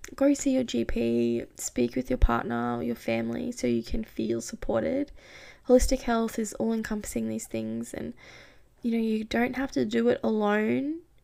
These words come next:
You can ask for help, you can ask for support, and that's,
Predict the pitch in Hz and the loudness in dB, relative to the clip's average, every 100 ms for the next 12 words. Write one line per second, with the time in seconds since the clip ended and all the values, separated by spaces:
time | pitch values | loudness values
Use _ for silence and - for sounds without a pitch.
0 | - - 233 - 240 - 214 - - 220 | -8 -2 -2 -2 -6 -4 -4 -6 -8 -8
1 | - 233 120 - - 226 - - 110 - | -2 0 0 -2 -8 -8 -8 -6 -6 -6
2 | - 233 233 - - - - 233 - - | -8 -6 -6 0 2 2 -2 -6 -6 -8
3 | - | -14